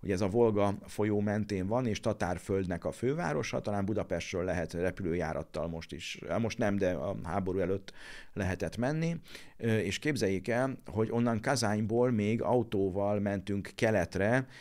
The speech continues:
Nabereznye, ö, Cselnébe,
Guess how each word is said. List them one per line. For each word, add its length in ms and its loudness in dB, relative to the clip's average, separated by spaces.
Nabereznye, 960 0
ö, 200 -2
Cselnébe, 920 0